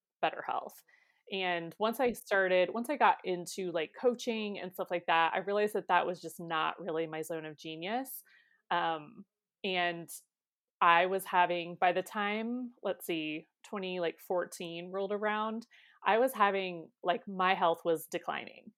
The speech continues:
And I was, like, trying to support other people with their health, and it just was not, I just couldn't do it.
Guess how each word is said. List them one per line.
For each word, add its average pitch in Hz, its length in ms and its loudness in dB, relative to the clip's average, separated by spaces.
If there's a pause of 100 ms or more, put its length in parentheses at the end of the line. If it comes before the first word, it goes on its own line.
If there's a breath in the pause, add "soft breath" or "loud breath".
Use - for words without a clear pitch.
(360 soft breath)
And 175 420 0
I 175 140 4
was, 170 240 0
like, 165 220 4
trying 220 280 -2
to 226 60 2
support 196 420 0
other 175 240 2
people 175 400 0
with 165 160 -2
their 180 160 2
health, 175 280 2
and 165 80 -6
it 165 140 -8
just 165 200 -10
was 175 160 -6
not, 160 360 0 (560)
I 190 120 -2
just 165 180 -10
couldn't 170 320 -6
do 160 220 -2
it. 220 240 2